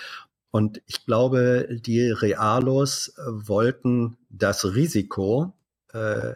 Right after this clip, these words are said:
dass jetzt wieder Trittin da kommt und eigentlich die Marschrichtung und die grünen Flöcke vorgibt, das hätten sie gerne minimiert oder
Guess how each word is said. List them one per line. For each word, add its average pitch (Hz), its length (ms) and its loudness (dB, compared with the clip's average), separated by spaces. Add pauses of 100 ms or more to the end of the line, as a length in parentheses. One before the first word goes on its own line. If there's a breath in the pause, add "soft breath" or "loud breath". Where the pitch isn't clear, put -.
(160)
dass - 320 -4
jetzt 110 300 -4
wieder 131 340 2
Trittin 117 560 2
da 92 180 2
kommt 139 520 -2
und 110 240 -4
eigentlich 120 520 0
die 107 140 -4
Marschrichtung 104 840 -2
und 101 200 -6
die 101 100 -2
grünen 110 500 0 (260 loud breath)
Flöcke 113 560 0
vorgibt, 139 600 0 (220 loud breath)
das - 300 -4
hätten 123 280 -2
sie 107 160 -2
gerne 104 340 2
minimiert 107 640 2
oder - 140 -6